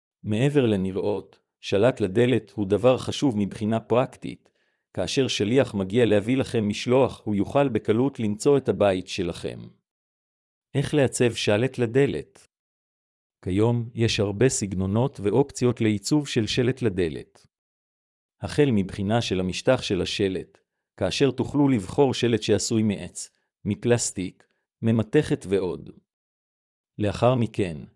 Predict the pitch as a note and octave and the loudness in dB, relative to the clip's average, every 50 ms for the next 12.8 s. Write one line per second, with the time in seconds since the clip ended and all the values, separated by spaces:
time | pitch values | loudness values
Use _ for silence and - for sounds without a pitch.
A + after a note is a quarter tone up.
0 | _ _ _ _ _ A#2+ A2 - C3+ D3 D3 C3+ A2+ G2+ - - B2 D3 D3 - | _ _ _ _ _ -4 -2 2 2 4 6 6 4 2 0 -2 -2 -2 -2 0
1 | A2+ A2 G#2 - - G#2+ G2 - - D3 D3 C#3+ C3+ - - - C#3+ B2 G#2+ A2+ | 0 -2 0 0 -2 -4 -4 -2 0 0 2 2 0 -2 2 2 2 4 4 2
2 | G2 G2 - - - F#2 E2+ D#2 A#1 - - _ _ _ _ _ _ _ _ _ | 2 2 -2 -4 -4 -4 -4 -6 -10 -14 -16 _ _ _ _ _ _ _ _ _
3 | - - G2+ G#2 G#2 G2+ F2+ - _ _ _ _ - - A2+ A2+ A2+ G2+ G#2+ G#2+ | -10 -6 -4 -4 -4 -6 -8 -14 _ _ _ _ -2 0 0 0 2 2 2 2
4 | A#2 C#3 B2 A2+ G#2 G2 - - G2 F2+ F2 - - - _ _ _ _ _ _ | 2 0 2 0 0 -2 0 -2 -2 -2 -2 -6 -12 -20 _ _ _ _ _ _
5 | - A#2+ A#2 D3 D3 - C3 - G#2 F#2 - A2 G2+ G2 G2+ G2+ - - F2+ F2 | -2 2 2 2 2 0 -2 -4 -4 -2 -2 0 0 0 0 -2 -2 -4 -4 -4
6 | E2+ - - F2 C#2 A#1+ A1 - _ _ _ _ _ _ _ _ B2 A#2+ A2 - | -6 -6 -8 -10 -10 -10 -14 -18 _ _ _ _ _ _ _ _ -2 -2 -2 0
7 | - D3 C#3+ C#3 A#2 - - A#2 A#2 B2+ C3 B2+ A#2+ A2+ - - - F#2 E2+ D#2 | 0 0 0 0 -2 -2 -2 0 0 2 2 2 0 -2 -4 -4 -6 -6 -6 -6
8 | C2 A1 B1 - - _ _ _ _ _ _ _ _ _ _ _ _ _ _ _ | -8 -12 -16 -20 -20 _ _ _ _ _ _ _ _ _ _ _ _ _ _ _
9 | _ _ _ _ - G2 - - D#2+ - - B2 B2+ G#2+ - - - F#2 - - | _ _ _ _ -12 -8 -8 -6 -4 0 2 2 2 2 0 -2 -6 -8 -2 0
10 | C3+ C3+ B2 A2+ - - - C#3+ C3 C3 G#2+ G2 F#2 F#2 A2+ B2 A#2+ G2 - - | 2 2 4 2 0 0 -2 0 0 0 0 0 0 0 2 0 0 0 -2 0
11 | G2+ G#2+ G2 G2 - - A2 C3 C#3+ - A#2+ G2+ G2+ F2+ G#2 - - C#3+ C#3 C3+ | 0 0 0 0 0 0 0 0 0 0 -2 -2 0 -2 -2 0 2 2 2 2
12 | D3 - C#3 C3 C3 C3 A2 G2 G2 F2+ F2 C#2 - - _ | 0 -2 -2 -2 0 -2 -2 -2 -4 -6 -8 -8 -12 -16 _